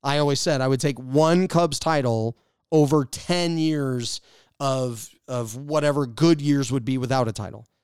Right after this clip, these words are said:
So I was saying, you give me one Cubs World Series, I'll take ten awful years, or twenty awful years, since it had been that <laughs> long. I mean, that's how desperate I was for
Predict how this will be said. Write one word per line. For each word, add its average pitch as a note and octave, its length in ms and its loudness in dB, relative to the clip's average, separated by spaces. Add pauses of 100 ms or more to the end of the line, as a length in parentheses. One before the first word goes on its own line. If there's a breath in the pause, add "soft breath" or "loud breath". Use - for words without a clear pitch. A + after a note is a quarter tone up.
(400)
So - 100 -4
I C#3+ 100 2
was D#3 120 0
saying, C#3+ 180 2
you D#3+ 100 0
give D#3+ 140 2
me D#3+ 80 4
one E3+ 280 2
Cubs F3 280 -2
World F3 200 0
Series, F3 300 -2
I'll C3+ 100 -4
take B2 240 -6
ten D#3 360 0
awful C3+ 320 -4
years, G#2 380 -14 (100)
or C#3 220 -10 (100)
twenty D#3 320 -2
awful A2 300 -8
years, G#2 360 -10 (380 soft breath)
since - 260 -2
it A#2+ 100 -4
had A2 120 -4
been A#2 200 -4
that A2+ 320 -4
<laughs> - 0 -
long. C3+ 260 0 (440 loud breath)
I D3+ 120 0
mean, C#3 160 2
that's C#3+ 200 0
how D3 200 0
desperate D3 560 -2
I C3 120 2
was B2 440 0
for A2+ 360 -6